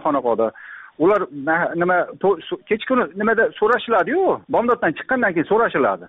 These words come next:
Taomlar to'planib turishgan, men chiqimni, chiqishimni kutib.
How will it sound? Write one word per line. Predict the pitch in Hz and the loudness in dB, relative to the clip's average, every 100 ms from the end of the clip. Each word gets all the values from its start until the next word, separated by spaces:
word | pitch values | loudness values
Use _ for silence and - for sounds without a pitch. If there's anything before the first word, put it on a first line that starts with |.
| - | -2
Taomlar | 185 208 214 220 | 0 2 -2 -2
to'planib | 226 220 190 | 0 0 0
turishgan, | 196 - 185 311 | -4 -2 -2 0
men | 320 185 | -2 -4
chiqimni, | - 175 165 151 | -8 -8 -4 -4
chiqishimni | - - 156 151 139 | -6 -8 -4 -4 -2
kutib. | - | -2